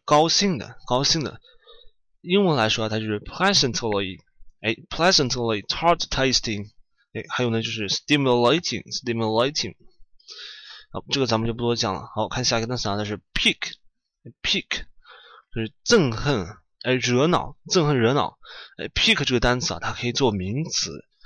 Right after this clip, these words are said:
哎，它也可以做动词，就是惹怒，哎，惹怒，激起别人的这个憎恨，哎，它也可以做动词 pique。好，咱们看这个下一个单词呢、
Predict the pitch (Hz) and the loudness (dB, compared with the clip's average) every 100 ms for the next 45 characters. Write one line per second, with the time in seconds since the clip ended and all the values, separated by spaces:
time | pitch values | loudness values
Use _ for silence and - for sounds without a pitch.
0 | - - 107 - 139 135 123 139 - - | -20 -12 -4 0 0 0 0 -2 -2 0
1 | 233 139 127 - - 117 110 - - - | 2 2 0 -2 -2 -4 -4 -6 -14 -18
2 | - - - _ _ _ _ - - 151 | -18 -18 -20 _ _ _ _ -20 -2 4
3 | 135 101 147 226 139 _ 120 123 120 104 | 4 4 2 0 -2 _ 0 0 0 0
4 | 151 127 _ - 185 208 196 - - - | -2 -2 _ -4 0 0 0 -4 -4 -6
5 | - 120 123 117 113 110 107 - 202 127 | -2 2 2 2 0 -2 -2 2 4 2
6 | 110 117 98 - _ - 107 - 113 107 | -2 -4 -6 -12 _ -8 -4 -4 -4 -4
7 | 127 110 98 170 160 123 - 95 - - | -2 -2 0 -2 0 -2 -4 -6 -6 -4
8 | - - - - - _ _ _ _ _ | -2 -4 -8 -10 -12 _ _ _ _ _
9 | _ _ _ _ - - - - - - | _ _ _ _ -20 -20 -20 -20 -20 -20
10 | - - - - - - - - 123 127 | -10 -6 -6 -10 -20 -20 -8 -2 -2 -2
11 | 143 127 - - 123 110 107 139 131 117 | -2 -2 -4 -4 0 0 0 0 0 -2
12 | 131 156 - 101 101 98 | -4 -6 -4 -4 -2 -4